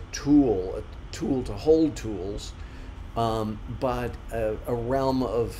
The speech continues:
of forward thinking and speculation. It's in front of us. It's on the savannah. Um, there's, uh, development by, uh, a couple of Stony Brook professors on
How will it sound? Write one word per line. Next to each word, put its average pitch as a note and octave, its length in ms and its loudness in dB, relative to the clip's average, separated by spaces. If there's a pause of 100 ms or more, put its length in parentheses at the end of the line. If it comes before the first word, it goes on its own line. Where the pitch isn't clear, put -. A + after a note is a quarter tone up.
(140)
of A2+ 260 -4
forward C3 840 4
thinking G#2+ 640 -6
and G#2 140 -6
speculation. G#2+ 920 -6
It's A2+ 220 -6
in G#2+ 120 -4
front G#2+ 280 -8
of G2 100 -8
us. F#2+ 320 -6
It's G#2 180 -8
on G#2+ 220 -6
the G2 80 -6
savannah. F#2 520 -10 (600)
Um, A#2+ 400 0
there's, A2 440 -2 (140)
uh, A2+ 120 -4 (160)
development B2 680 -2
by, A2 560 -4
uh, G2 320 -6
a - 80 -12
couple A2+ 240 -8
of F#2+ 60 -8
Stony D3 420 0
Brook B2 240 -4
professors A2+ 680 -8
on A2 320 -8